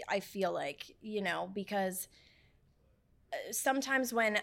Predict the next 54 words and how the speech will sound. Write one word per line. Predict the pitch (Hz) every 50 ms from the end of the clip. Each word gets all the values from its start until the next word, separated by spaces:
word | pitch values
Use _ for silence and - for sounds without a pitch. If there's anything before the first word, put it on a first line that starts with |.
| - -
you, | 233 214 226 233
you | 226 220
know, | 226 208
you | 202 208 208 226
have | 202 220 233 233 226 220
the | 226
demands | 202 220 220 220 220 226 233 240 233 220
on | 196 190 190
you, | 190 185 185 190
and | - 202 208
I | 220
feel | 214 - 427
like | 480 349 277
this | 262 247 -
is | 254 220
part | - - 226 220
of | 214 214
my, | 208 202 196 196 190 -
like, | 190 180 180 -
sobriety | - - 196 196 196 196 196 196 196 190 185
too, | 185 - 190 196
like, | 190 175 175
how, | 175 185 185 180
like, | 175 175 175
I | 175 180 175 175 - - -
changed | - - 208 196 190 185 180 - -
my, | 190 180 175 175 170 170 170 170 185 - _ _ _ _ _ _ _ _
my | 202 196 185
focus | 185 - 202 190 196 214 208 214
on | 220 214 208
things, | - 240 240 247 240 - - - - -
is | - 202
I | 208 208 214
want | 208 202 220 233 226 220
to | - 226
work. | 208 185 175 170 - - - - -
One | 208 220 226 240
of | 247 220 208
the | 214 202
reasons | 208 214 214 208 220 214 208 202 190
why | 180 185 190 185 185 185 196 202 - -
I | 185 190 196 196
felt | 196 - 202 190 185 180 -
so | - - 202 196 190
depressed | 185 190 190 - 185 180 180 - -
and | 185 180
down | 180 175 170 175 175
before | 180 180 - 214 220 220
is | 214 196 185
because, | 190 180 - 185 175 170 - - _ _ _ _ - - - _ _ -
you | 214 214
know, | 185 160 156 175 - - - _ _ _ _ _ _ - - _
everything, | - 254 240 262 269 269 - 269 254 247 240 240 233 233 - -
um, | 214 208 196 190 185 180 180 180 -